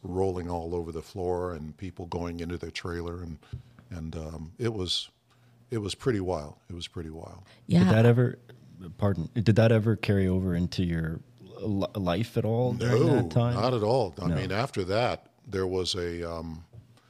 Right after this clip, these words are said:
Speaker 1: uh, there was a couple of years where it was pretty rough, uh, in terms of the business.
Speaker 3: Mm-hmm.
Speaker 1: But, uh, but what it taught me was, you know,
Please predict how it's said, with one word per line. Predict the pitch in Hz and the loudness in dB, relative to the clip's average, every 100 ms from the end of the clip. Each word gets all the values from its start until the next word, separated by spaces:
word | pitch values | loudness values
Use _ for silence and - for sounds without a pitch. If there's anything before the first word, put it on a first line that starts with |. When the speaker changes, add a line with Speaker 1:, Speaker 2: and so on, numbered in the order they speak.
| _ _ | _ _
Speaker 1:
uh, | - 82 | -10 -8
there | 82 95 | -4 -4
was | 87 | -4
a | 87 | -6
couple | - 147 127 | -6 -6 -4
of | 107 | -6
years | 101 104 101 - | 0 0 0 -2
where | 92 | -4
it | 82 | -4
was | 85 80 | -6 -10
pretty | - - 170 98 | -8 -2 0 0
rough, | 90 80 - - - - - - - _ _ - | 0 0 -4 -16 -20 -20 -20 -20 -20 _ _ -12
uh, | 95 | -8
in | 82 | -6
terms | 82 95 85 82 | -4 -4 -4 -4
of | 76 73 110 | -6 -8 -10
the | |
business. | 78 90 - - - - _ 87 | -4 -4 -4 -10 -12 -12 _ -6
Speaker 3:
Mm-hmm. | 80 73 71 - - | -4 -6 -8 -12 -10
Speaker 1:
But, | 92 87 - - _ _ _ _ _ - | -6 -6 -8 -20 _ _ _ _ _ -14
uh, | 82 78 78 - _ _ _ _ - - 135 | -10 -10 -12 -16 _ _ _ _ -20 -12 0
but | 120 107 | 0 4
what | 139 113 | 4 4
it | - | 2
taught | 135 98 - | 2 2 -2
me | 87 87 | -10 -8
was, | 90 85 82 82 80 - - _ _ _ _ _ - | -6 -6 -4 -6 -6 -8 -10 _ _ _ _ _ -8
you | 95 | -8
know, | 76 | -8